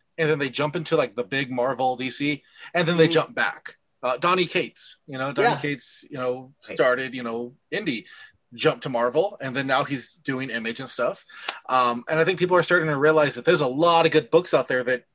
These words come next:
Speaker 1: don't have to be part of the big three or big four. I always like to put Dark Horse in there too.
Speaker 2: Oh,
Speaker 1: Um,
Speaker 2: yeah.
Speaker 1: but, you know, like,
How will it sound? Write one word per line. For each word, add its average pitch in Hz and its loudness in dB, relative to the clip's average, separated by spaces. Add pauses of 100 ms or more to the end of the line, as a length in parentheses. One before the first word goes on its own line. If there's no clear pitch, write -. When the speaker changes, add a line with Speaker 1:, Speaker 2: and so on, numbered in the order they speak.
Speaker 1:
don't 135 -2
have 151 2
to 156 -2
be 147 0
part 139 -2
of 123 -6
the 120 0
big 127 -6
three 151 -2
or 127 -2
big 180 4
four. 131 2
I 143 6
always 151 4
like 143 -6
to - -18
put 156 0
Dark 117 -2
Horse 117 -4
in 110 -12
there 98 -6
too. 107 -10 (460)
Speaker 2:
Oh, 123 4
Speaker 1:
Um, 101 -12
Speaker 2:
yeah. 151 -16 (180)
Speaker 1:
but, 139 4
you 160 -2
know, 143 -2
like, 139 -2